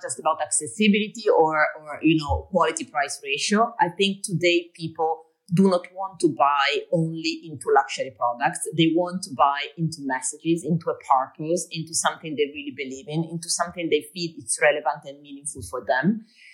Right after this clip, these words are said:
And here, I think there is the concept of luxury, even in beauty. So to me, luxury is becoming something more, uh, more personal,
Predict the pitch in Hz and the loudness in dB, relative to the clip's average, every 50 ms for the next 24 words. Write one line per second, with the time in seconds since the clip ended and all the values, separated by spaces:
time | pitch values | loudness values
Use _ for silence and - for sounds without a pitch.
0 | - - - - - 190 185 190 180 - - - 247 262 277 233 180 - - 147 | -20 -20 -16 -2 2 4 4 4 4 2 4 6 6 8 8 8 6 6 4 -2
1 | 156 151 - - 175 160 151 143 135 131 _ _ _ _ _ _ _ - 147 175 | -8 -8 -6 -2 0 0 0 0 -4 -12 _ _ _ _ _ _ _ -2 2 4
2 | 170 160 180 170 156 - 160 - - - 147 143 139 - 135 - 131 127 - 127 | 4 4 4 2 0 -4 -6 -4 -2 -2 -2 0 -2 -6 -8 -8 -10 -12 -8 -8
3 | - - - - - 120 110 110 - _ _ _ _ _ _ _ - 254 262 269 | -8 -6 -6 -8 -8 -8 -10 -12 -16 _ _ _ _ _ _ _ 4 6 8 8
4 | 269 269 254 220 - 170 180 160 156 170 160 147 107 - - - - _ _ _ | 8 6 4 2 4 4 4 4 4 2 -2 -4 -6 -10 -14 -18 -20 _ _ _
5 | _ _ - - 165 - 226 214 220 233 226 - 180 196 196 - - 208 202 220 | _ _ 0 0 2 4 6 4 6 4 2 2 2 2 0 0 -4 -8 -4 -4
6 | 196 165 165 170 165 156 156 175 - - - 226 220 202 196 196 175 - - 180 | -4 -2 2 2 2 2 0 -2 -6 -4 -4 -2 0 0 0 2 2 0 0 0
7 | - - - - 180 180 175 175 175 175 175 175 175 175 - - - _ _ _ | -2 -2 -2 -2 -2 -2 0 -2 -2 -2 2 2 2 2 0 -4 -18 _ _ _
8 | _ _ - 170 165 160 160 165 - 170 190 175 175 175 - - 165 147 151 - | _ _ 4 4 4 4 4 2 6 6 6 6 6 2 -4 -4 -4 -2 -2 -2
9 | - 190 185 202 214 247 262 | -2 -2 -2 -2 -2 -2 -2